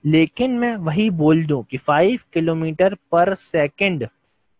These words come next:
east,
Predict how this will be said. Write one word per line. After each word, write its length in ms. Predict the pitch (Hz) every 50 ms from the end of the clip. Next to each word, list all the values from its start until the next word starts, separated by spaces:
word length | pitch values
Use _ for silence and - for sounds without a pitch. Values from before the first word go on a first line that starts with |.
| _ _ _ _ _ _ _ _ _ _ _ _ _ _ _ _ _ _ _ _ _ _ _ _ _ _ _ _ _ _ _ _ -
east, 500 | 208 202 190 143 - - - - -